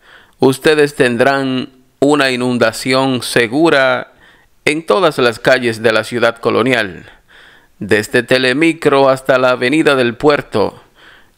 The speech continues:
no quedará una sola calle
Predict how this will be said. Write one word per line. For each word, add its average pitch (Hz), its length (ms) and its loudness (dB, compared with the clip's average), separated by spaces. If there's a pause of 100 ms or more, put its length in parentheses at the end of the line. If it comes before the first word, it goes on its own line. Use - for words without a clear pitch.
(180)
no 139 300 2
quedará 117 800 0 (280)
una 156 360 2
sola 139 420 0
calle 113 800 -2